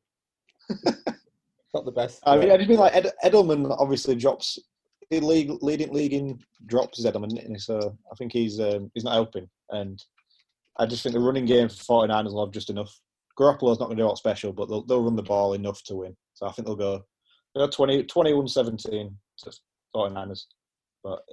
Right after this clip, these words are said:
Speaker 1: yeah, it could go either way, but just the forty-niners sneak it, I think.
Speaker 2: Yeah, I mean, have you seen, like, obviously George Kittle has been calling out Belichick because Belichick always, you know, picks out the best player on the team, doesn't he, and, and tries to defuse them.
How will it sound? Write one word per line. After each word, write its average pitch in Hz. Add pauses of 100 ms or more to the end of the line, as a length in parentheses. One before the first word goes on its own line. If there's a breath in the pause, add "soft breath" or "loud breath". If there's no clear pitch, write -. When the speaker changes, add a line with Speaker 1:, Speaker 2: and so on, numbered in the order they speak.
(220)
Speaker 1:
yeah, 120
it 104
could 143
go 120
either 104
way, 101
but 95
just 110
the -
forty-niners 95
sneak 95
it, 82
I -
think. 95 (540)
Speaker 2:
Yeah, 113 (180)
I 131 (180)
mean, 127 (340)
have 131
you 143
seen, 147
like, 131
obviously 120
George 123
Kittle 120
has 107
been 110 (600)
calling 117
out 107
Belichick 113 (100)
because 113
Belichick 120
always, 113 (680)
you 113
know, 104 (320)
picks -
out 127
the 117
best 117
player 120
on 120
the 113
team, 123
doesn't 120
he, 120
and, 113
and 110
tries 107
to 113
defuse 113
them. 110